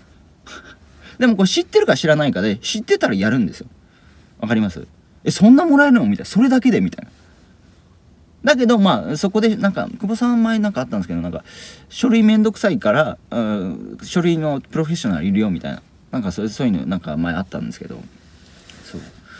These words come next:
なんかね、知ってればね、できるんですよ。うん、い-、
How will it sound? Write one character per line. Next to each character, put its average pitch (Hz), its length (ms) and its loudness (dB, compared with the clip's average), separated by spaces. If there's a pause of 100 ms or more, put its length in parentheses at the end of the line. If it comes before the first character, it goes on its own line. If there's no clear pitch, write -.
(320)
な 214 100 0
ん - 20 2
か 165 60 2
ね、 135 100 2
知 339 160 0
っ 349 40 0
て - 180 4
れ 440 100 4
ば 127 160 2
ね、 101 300 -4 (240)
で 156 120 2
き 208 120 0
る 143 80 -2
ん 85 60 -4
で - 40 -12
す - 60 -16
よ。 - 80 -18 (840)
う 143 80 -2
ん、 117 120 2
い-、 117 200 2